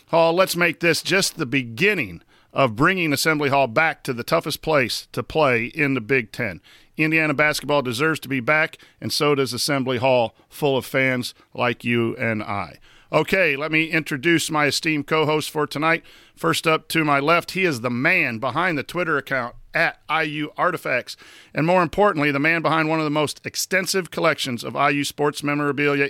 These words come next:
anywhere. And as we learned, uh, earlier this week, he even has a mannequin at home that he dresses in different vintage I U uniforms. That's legendary.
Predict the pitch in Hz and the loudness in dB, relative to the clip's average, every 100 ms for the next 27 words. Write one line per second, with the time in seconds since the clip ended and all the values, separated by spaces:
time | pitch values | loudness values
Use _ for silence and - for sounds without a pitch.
0 | - 160 151 120 101 - - - - 131 | 0 0 0 -2 -4 -8 -20 -20 -10 0
1 | 143 139 143 143 160 170 170 - - - | 0 2 0 2 4 4 2 -4 -20 -20
2 | - 151 151 156 156 - 185 185 185 180 | 0 2 4 2 0 0 2 4 4 4
3 | 165 175 185 147 165 170 156 160 139 139 | 2 4 2 2 0 2 2 2 2 2
4 | 180 196 - 143 139 147 151 143 139 113 | 2 0 -2 0 2 2 2 2 0 2
5 | 151 180 156 131 123 107 185 202 - 139 | 2 2 0 -2 -4 -2 -2 0 -4 -6
6 | 127 175 175 156 - 143 165 147 156 160 | 0 0 0 -2 -2 2 2 2 2 4
7 | 160 135 147 160 127 117 107 - 147 147 | 2 0 0 0 0 -4 -4 -2 -2 0
8 | 120 120 156 131 123 123 113 104 | -4 2 2 2 0 2 0 -2